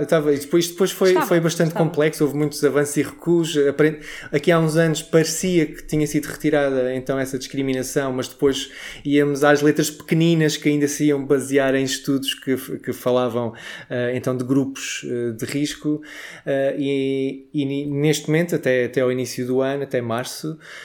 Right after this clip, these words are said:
Speaker 1: eh, ainda ficava um pouco ao critério da pessoa que, que, que atendia, que, eh, a pessoa que ia dar a dádiva,
Speaker 2: <laughs>
Speaker 1: dádiva. E houve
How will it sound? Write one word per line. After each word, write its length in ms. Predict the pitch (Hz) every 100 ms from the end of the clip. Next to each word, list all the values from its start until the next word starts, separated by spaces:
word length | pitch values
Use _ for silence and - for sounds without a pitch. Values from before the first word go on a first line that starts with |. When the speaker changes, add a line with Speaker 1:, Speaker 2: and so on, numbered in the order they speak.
| - -
Speaker 1:
eh, 600 | 143 139 139 143 139 139 151
ainda 240 | 147 147
ficava 320 | 151 156 160
um 80 | 160
pouco 220 | 170 160
ao 80 | 160
critério 520 | - 170 170 175 170 165
da 100 | 165
pessoa 540 | 170 - 170 170 170
que, 580 | 165 170 165 165 160 160 160
que, 100 | 151 -
que 100 | -
atendia, 600 | 131 147 156 220 156 123
que, 100 | 117
eh, 440 | 123 123 131 123 123
a 40 |
pessoa 260 | 120 - 131
que 120 | 139
ia 140 | 143 135
dar 180 | 139
a 60 | 143
dádiva, 540 | 156 156 123 113 113 -
Speaker 2:
<laughs> 20 | -
Speaker 1:
dádiva. 560 | 127 139 127 107 110 - - - - -
E 300 | 135 120 123
houve 260 | 127 120